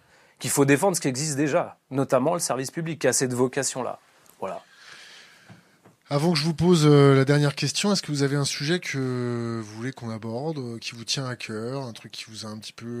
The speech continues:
Speaker 2: euh, piqué, révolté, apprécié, euh,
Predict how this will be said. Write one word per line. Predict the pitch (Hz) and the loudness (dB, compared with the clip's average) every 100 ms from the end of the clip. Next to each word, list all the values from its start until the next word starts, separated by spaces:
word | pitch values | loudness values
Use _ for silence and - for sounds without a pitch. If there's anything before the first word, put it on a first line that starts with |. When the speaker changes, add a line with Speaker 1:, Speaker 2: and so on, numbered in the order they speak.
| 113 | -10
Speaker 2:
euh, | 104 | -10
piqué, | 104 123 - 113 117 139 | -14 -14 -12 -10 -10 -8
révolté, | 131 113 110 - 107 107 117 123 120 | -10 -10 -14 -14 -12 -12 -12 -12 -12
apprécié, | 98 - 117 - - 98 101 110 113 104 | -12 -12 -10 -8 -10 -14 -16 -14 -14 -16
euh, | 98 | -16